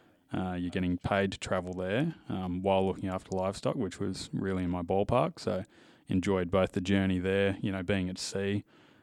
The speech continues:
Um, it's not something everyone gets to do. You know, you're out in the middle, middle of the ocean on a massive ship with a couple thousand head of cattle. It's, it's kind of bizarre, but r-, really interesting.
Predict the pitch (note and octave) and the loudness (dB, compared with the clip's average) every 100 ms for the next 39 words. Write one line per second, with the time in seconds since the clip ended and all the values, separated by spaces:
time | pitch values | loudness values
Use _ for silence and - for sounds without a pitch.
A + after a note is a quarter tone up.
0 | - F#2 F2+ F2+ G#2+ - - G2 F#2+ F#2 | -6 -4 -2 -2 -2 -4 -4 -4 -4 -4
1 | F#2 F#2+ F2+ F#2 G2 - F#2+ A2 C#3+ - | -4 -2 -2 -2 -6 -4 2 4 4 2
2 | - G2 F#2+ G2 F#2+ F#2+ F#2 F#2 F#2+ G2 | -4 -4 -2 -2 0 0 0 0 -2 -2
3 | B2 G2 F#2+ F#2 F#2+ F#2+ - F#2+ F#2+ - | 2 2 0 -2 -2 -2 -2 -2 -2 -6
4 | - - _ - G2+ - G2 - G#2 G2 | -16 -20 _ 2 2 2 -4 -4 -2 -4
5 | - - B2 G2 - F#2+ - G2+ F#2+ F#2+ | -6 -2 0 0 -2 -6 -4 -4 -2 -2
6 | F#2+ F2+ - G2+ C#3 - - - - - | -4 -2 0 0 0 -6 -10 -10 -8 -12
7 | - _ _ - F2+ - F#2+ F2 F2 F2+ | -16 _ _ -6 -6 -2 -2 -2 -2 0
8 | G2 C3+ F#2 - C#3 - A#2 - - G#2+ | 0 2 -2 -2 -4 -2 -4 -4 -2 2
9 | G2 F#2+ G2 G#2 G2+ C3 C#3+ | 2 2 0 -2 0 0 0